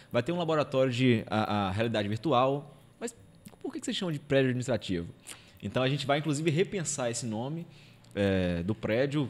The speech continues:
que hoje denomina Prédio Administrativo de São João da Barra, que a-, vai ser inaugurado já, é, nos próximos meses, por conta dessa potência, por ter um auditório, por ter uma biblioteca, por ter esse espaço de interação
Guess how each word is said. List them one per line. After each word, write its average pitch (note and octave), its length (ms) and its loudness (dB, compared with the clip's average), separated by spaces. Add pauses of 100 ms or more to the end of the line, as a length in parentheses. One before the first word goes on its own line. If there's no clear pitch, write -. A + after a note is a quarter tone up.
que G#2+ 80 -2
hoje A#2 120 0
denomina A2+ 380 -2
Prédio B2 360 -2
Administrativo A2+ 520 -4
de - 60 -10
São F#2 100 -8
João F#2 80 -4
da F2 60 -6
Barra, A2 220 -4
que B2+ 140 -2
a-, C#3+ 200 0
vai C3 160 2
ser - 100 -2
inaugurado A2 420 0
já, G#2 240 0 (460)
é, F2 240 -2
nos F#2+ 140 -2
próximos G#2 340 -4
meses, A#2 300 -2
por - 200 -10
conta G3+ 180 0
dessa G#3 200 -4
potência, D#3+ 520 -6 (320)
por D3 120 -6
ter F3 220 0
um F3 120 -2
auditório, C#3 600 -4
por B2 160 -12
ter D3+ 160 -10
uma D#3 120 -8
biblioteca, C3 720 -4
por C3+ 160 -12
ter F3 120 -4
esse G3+ 140 -2
espaço E3+ 440 -2
de E3 100 -8
interação D#3+ 600 -4